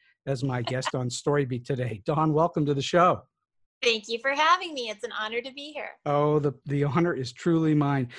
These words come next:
Speaker 1: Sorry, so let's go back to the beginning on all this. Where did your interest in movies and T V even begin? Wa-, was that as a kid?
Speaker 2: Oh, I like movies and I've always liked T V. Uh,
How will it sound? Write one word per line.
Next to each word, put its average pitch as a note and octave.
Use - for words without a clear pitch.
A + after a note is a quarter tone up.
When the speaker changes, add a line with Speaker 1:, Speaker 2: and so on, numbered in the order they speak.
Speaker 1:
Sorry, D#3
so F#3+
let's A#3+
go A3+
back F#3+
to F3+
the D#3
beginning D3
on B2+
all B2
this. B2
Where G#3
did A#3
your F#3
interest F3
in C#3+
movies D#3+
and C3
T E3
V D#3
even F3+
begin? C3
Wa-, C3
was C3+
that C3+
as B2+
a B2+
kid? B3+
Speaker 2:
Oh, G#4
I C#5
like C4
movies A#3+
and C4
I've C4+
always A3+
liked G#3+
T G#3
V. G#3
Uh, G3+